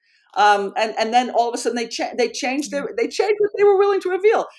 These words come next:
So I just think that, you know, the message is so powerful to me.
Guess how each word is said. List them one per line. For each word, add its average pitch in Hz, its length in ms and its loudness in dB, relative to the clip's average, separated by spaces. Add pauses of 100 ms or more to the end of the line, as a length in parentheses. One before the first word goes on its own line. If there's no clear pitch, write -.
So - 180 -2
I 269 120 2
just 330 260 -4
think 302 220 -4
that, 311 200 -4
you 240 80 -6
know, 226 80 -8
the 226 120 -4
message 240 680 -6
is - 200 -6
so 320 260 -2
powerful 285 400 -6
to 226 100 -2
me. 190 280 -6